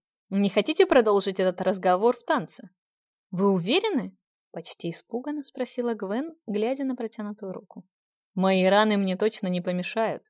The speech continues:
ответил мужчина. «Вам нечего бояться». «А Альбера?» уточнила целительница, все же принимая эту руку.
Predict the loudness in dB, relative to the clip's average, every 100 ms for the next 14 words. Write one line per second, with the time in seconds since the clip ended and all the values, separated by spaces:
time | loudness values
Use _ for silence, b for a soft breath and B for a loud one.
0 | _ _ -12 -10 -8 -6 -6 -6 -10 -12
1 | -14 b b b 4 6 6 2 2 2
2 | 6 6 6 4 -4 -14 -16 _ _ _
3 | _ _ _ _ _ _ 0 2 6 6
4 | 6 2 2 -2 -12 _ _ _ -14 -8
5 | -8 -8 -8 -10 -4 -2 0 -2 -4 -6
6 | -6 -10 -6 -2 -2 -4 -4 -2 -2 -4
7 | -10 -14 -16 -18 -20 -18 -20